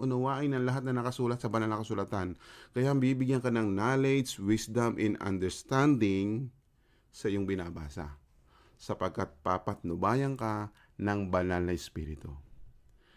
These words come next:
Kaya po, kung ganito naman ang tanong ninyo, diyan ka pa rin aanib kahit hindi ka magpabautismo, magagalit naman sa inyo ang inyong sinasamahan.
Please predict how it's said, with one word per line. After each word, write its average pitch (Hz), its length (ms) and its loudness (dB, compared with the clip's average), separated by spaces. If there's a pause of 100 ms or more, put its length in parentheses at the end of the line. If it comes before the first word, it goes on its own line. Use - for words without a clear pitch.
(120)
Kaya 123 320 4
po, 113 320 2 (720)
kung 156 160 6
ganito 147 320 4
naman 147 240 6
ang 143 80 2
tanong 147 240 8
ninyo, 151 400 8 (1000)
diyan 98 220 2
ka 107 160 4
pa 117 160 6
rin 120 80 4
aanib 123 480 6
kahit 101 320 6
hindi 107 160 6
ka 113 140 6
magpabautismo, 113 880 4 (400)
magagalit 127 720 6
naman 98 320 0
sa 92 160 0
inyo 92 480 -2
ang 95 160 0
inyong 95 320 0
sinasamahan. 85 880 -2